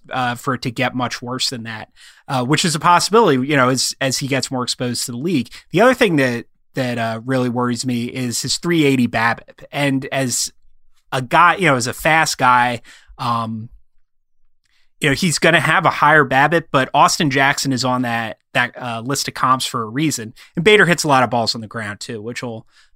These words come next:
which will goose his babip a little bit. But Austin Jackson being on that list of comps, remember his, his five-win rookie season when his babip was close to four hundred. It was one of the flukiest batted ball seasons, uh, in Major League history. And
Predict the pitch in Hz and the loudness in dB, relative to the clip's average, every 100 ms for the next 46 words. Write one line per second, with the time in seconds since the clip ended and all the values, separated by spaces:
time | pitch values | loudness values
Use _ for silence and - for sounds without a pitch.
0 | _ _ - 147 135 139 123 123 - 120 | _ _ -6 -2 0 0 -2 -6 -6 -6
1 | 117 110 117 113 107 - - _ - _ | -6 -10 -12 -14 -14 -14 -16 _ -20 _
2 | _ - 147 143 135 - _ _ - 180 | _ 0 4 4 2 -2 _ _ 2 2
3 | 202 170 156 165 170 143 135 127 127 123 | 4 2 2 2 2 2 2 0 -2 -4
4 | 135 - - 139 - 147 160 151 - 185 | -6 -4 0 0 2 0 2 0 0 -2
5 | 156 - - - 160 - - 160 165 156 | 0 -2 -4 -4 -6 -2 2 4 4 2
6 | 156 135 151 147 120 196 196 151 131 131 | 2 0 -2 -2 -4 -2 0 0 0 0
7 | 147 - 143 139 123 131 - 139 - 131 | -2 2 2 2 -4 -6 -4 -4 -4 -6
8 | - 143 123 135 135 110 113 127 - 147 | -6 -2 2 2 2 -4 -10 -8 -2 0
9 | 131 131 _ _ _ - 185 185 180 156 | -2 -6 _ _ _ -4 -2 0 -2 -2
10 | - 135 143 123 127 127 127 135 127 127 | 0 0 0 -2 -2 -2 -2 -2 -2 -2
11 | 117 - - - - - 123 123 113 120 | -4 -6 -14 -20 -20 -6 -2 0 -2 -6
12 | 139 123 120 135 131 117 113 208 - 117 | -4 -2 0 0 -2 -6 -2 -2 0 -6
13 | 85 _ - _ - 139 139 139 143 131 | -8 _ -20 _ -10 -2 0 2 0 -2